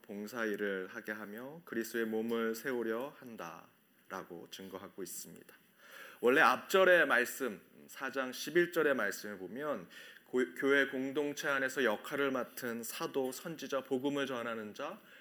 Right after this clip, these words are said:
목사와 교사에 대한 말씀이 나오고 그들이 어떻게 해야 하는지에 대한 설명으로 십이 절의 말씀이 나옵니다.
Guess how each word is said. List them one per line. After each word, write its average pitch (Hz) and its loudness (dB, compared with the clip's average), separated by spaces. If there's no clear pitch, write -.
목사와 117 -4
교사에 117 -2
대한 95 -10
말씀이 110 -6
나오고 95 -8
그들이 170 8
어떻게 208 2
해야 208 4
하는지에 160 0
대한 135 -2
설명으로 135 -4
십이 185 -6
절의 95 -2
말씀이 92 -6
나옵니다. 80 -18